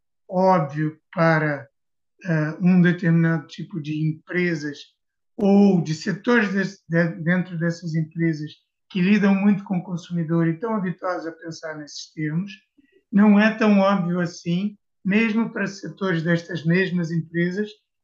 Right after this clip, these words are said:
que lidam com outros stakeholders, como,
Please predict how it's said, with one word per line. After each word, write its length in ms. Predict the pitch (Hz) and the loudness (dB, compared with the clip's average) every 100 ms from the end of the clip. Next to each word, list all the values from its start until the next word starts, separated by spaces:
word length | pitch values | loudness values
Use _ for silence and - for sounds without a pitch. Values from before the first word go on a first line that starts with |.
| _ | _
que 140 | - | 2
lidam 400 | 202 202 190 208 214 | 4 4 6 4 4
com 200 | 196 196 | 2 2
outros 420 | 208 208 185 165 | 2 0 -6 -14
stakeholders, 840 | - 190 - 180 196 196 196 - | -8 -8 -4 -4 -2 -2 -2 -6
como, 680 | - 170 175 180 185 190 | -6 -4 -2 0 -2 -4